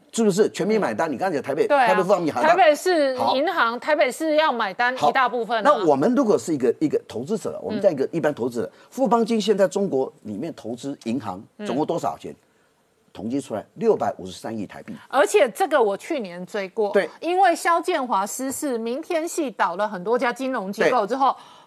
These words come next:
Speaker 2: 富邦在中国踩了地雷，
Speaker 1: 对。
Speaker 2: 那但是到底总金额多少，大概只有富邦知道，
Speaker 1: 对。
Speaker 2: 因为我们外人没有办法看清楚中国的账。但是富邦在中国踩了肖建华明天系金融机构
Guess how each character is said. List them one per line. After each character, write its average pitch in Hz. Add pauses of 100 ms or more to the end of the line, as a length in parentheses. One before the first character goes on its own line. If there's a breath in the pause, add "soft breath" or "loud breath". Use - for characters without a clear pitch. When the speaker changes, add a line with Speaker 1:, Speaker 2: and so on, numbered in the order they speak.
Speaker 2:
富 403
邦 320
在 320
中 302
国 240
踩 202
了 202
地 311
雷， 208
Speaker 1:
对。 190
Speaker 2:
那 359
但 370
是 370
到 381
底 247
总 220
金 330
额 226
多 285
少， 208
大 311
概 294
只 240
有 247
富 294
邦 254
知 269
道， 285 (160)
Speaker 1:
对。 240
Speaker 2:
因 339
为 392
我 254
们 269
外 311
人 220
没 262
有 269
办 247
法 214
看 285
清 262
楚 220
中 311
国 254
的 208
账。 269 (320 loud breath)
但 370
是 349
富 339
邦 294
在 277
中 302
国 214
踩 196
了 226
肖 302
建 294
华 208
明 247
天 302
系 302
金 285
融 226
机 277
构 269